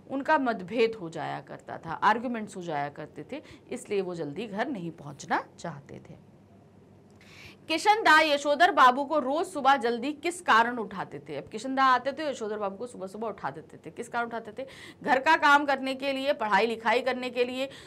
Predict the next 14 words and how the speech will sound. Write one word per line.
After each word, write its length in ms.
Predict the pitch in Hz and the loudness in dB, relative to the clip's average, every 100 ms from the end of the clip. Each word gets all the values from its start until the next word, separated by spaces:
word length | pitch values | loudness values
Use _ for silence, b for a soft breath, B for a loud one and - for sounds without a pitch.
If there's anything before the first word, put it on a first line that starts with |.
| B - | B -4
सुबह 260 | 269 311 | 4 6
जल्दी 380 | 320 262 254 302 | 6 4 2 -4
उठने 400 | - 247 214 247 | -2 -4 -4 -8
की 120 | 247 | -6
आदत 320 | 302 190 208 240 | 0 2 2 2
डालने 360 | 240 240 247 | 4 4 2
के 120 | 240 | -6
लिए, 220 | 247 262 285 | -8 -4 -4
ध्यान 400 | 196 208 233 269 | -2 0 0 2
और 220 | 240 247 | 0 0
योग 320 | 202 180 - | -4 -6 -8
करने 300 | 165 156 151 | -10 -10 -14
के 180 | - 147 | -14 -18
लिए। 220 | - | -18